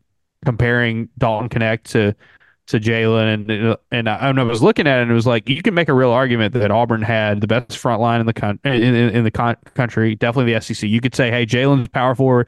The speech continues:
If you did a five-man all S E C lineup right now, you'd say, "Hey, power forward is gonna be, um, Jalen Williams, center is gonna be Johni Broome, your wing, one of your wings is gonna be Dalton Knecht. You're gonna have Mark Sears at the point."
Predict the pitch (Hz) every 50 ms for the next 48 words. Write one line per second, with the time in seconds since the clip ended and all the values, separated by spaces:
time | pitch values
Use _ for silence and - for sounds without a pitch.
0 | - - - - - - 147 160 147 135 113 - 147 135 135 135 131 131 131 127
1 | 123 120 110 - - - 120 123 123 127 123 - - 117 - 131 117 113 110 110
2 | 113 107 95 - 98 101 92 101 95 90 85 87 - - - - - - _ _
3 | _ _ - 113 - 123 117 110 113 123 123 117 110 101 - _ _ _ _ _
4 | - 117 131 135 120 - 143 135 131 127 123 120 113 113 135 123 117 113 117 117
5 | 117 117 117 107 - _ _ _ _ _ _ - - - 104 101 104 104 104 104
6 | 101 104 95 - - _ _ _ _ _ _ _ _ _ - 135 127 127 127 123
7 | 123 123 117 110 107 101 - - 131 123 123 120 113 127 127 113 117 110 110 117
8 | 113 110 110 110 104 107 107 104 104 104 104 104 104 110 110 117 120 123 123 120
9 | 120 110 - - 131 123 123 123 120 120 117 117 117 117 110 - - - 110 117
10 | 117 110 113 107 113 107 98 110 - - 113 110 110 104 101 101 104 101 101 107
11 | 113 107 110 113 117 113 - - - 123 120 110 107 107 - 101 - - 127 123
12 | 120 110 101 - -